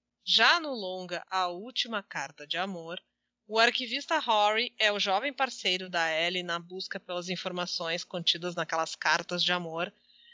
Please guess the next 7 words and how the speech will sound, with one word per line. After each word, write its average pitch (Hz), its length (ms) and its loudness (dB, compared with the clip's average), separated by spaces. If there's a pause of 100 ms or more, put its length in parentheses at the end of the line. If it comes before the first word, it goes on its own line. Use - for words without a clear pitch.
(160)
nas 202 160 2
quais 180 220 4
ela 185 200 4
pesquisa. 180 560 -4 (1120)
Muitos 233 240 4
podem 240 300 6
achar 226 360 6